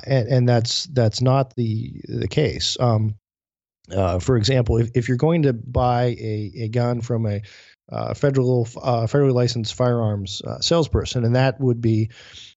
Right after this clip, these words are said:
I mean, that, that can be, you know, the, the guy down at Walmart,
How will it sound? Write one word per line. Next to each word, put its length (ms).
I 60
mean, 220
that, 260
that 200
can 140
be, 140
you 180
know, 140
the, 160
the 240
guy 320
down 260
at 80
Walmart, 560